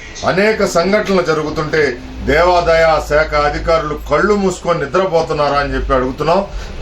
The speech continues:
దేవాదాయ సలహాదారు రాజీలు చేస్తూ డబ్బులు వసూలు చేసుకునే పనిలో పడ్డాడా అని చెప్పి మరి దేవాదాయ శాఖ సలహాదారుని అడుగుతున్నాం.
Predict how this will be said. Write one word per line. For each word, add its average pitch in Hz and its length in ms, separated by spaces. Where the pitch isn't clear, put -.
దేవాదాయ 175 580
సలహాదారు 185 760
రాజీలు 196 420
చేస్తూ 180 440
డబ్బులు 196 420
వసూలు 180 400
చేసుకునే 165 340
పనిలో 196 260
పడ్డాడా 160 320
అని 151 200
చెప్పి 151 260
మరి 139 260
దేవాదాయ 156 640
శాఖ 139 320
సలహాదారుని 143 600
అడుగుతున్నాం. 143 400